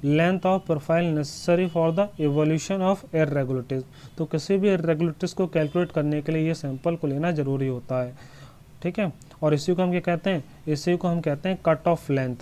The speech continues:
Cut off length भी कहते हैं। जो आपने length cut करी है calculate करने के लिए, ये आपका cut off length भी कहलाता है, ठीक है। अब देखो इसमें measure करने का तरीका क्या होता है। अब मान लो surface की roughness को आपको calculate करना है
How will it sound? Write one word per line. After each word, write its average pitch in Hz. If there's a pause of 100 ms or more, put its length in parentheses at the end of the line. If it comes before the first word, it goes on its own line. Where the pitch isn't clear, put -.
(160)
Cut 156
off 175
length 135
भी 139
कहते 127
हैं। 120 (260)
जो 147
आपने 147
length 151 (100)
cut 151
करी 156
है 208 (440)
calculate 160
करने 160
के 175
लिए, 185 (140)
ये 151
आपका 151
cut 147
off 170
length 131
भी 151
कहलाता 120
है, 120
ठीक 160
है। 190 (1300)
अब 156
देखो 175
इसमें 180
measure 156
करने 160
का 165
तरीका 147
क्या 131
होता 110
है। - (4000)
अब 156
मान 156
लो 180
surface 165
की 180
roughness 165
को 175
आपको 165
calculate 160
करना 156
है 185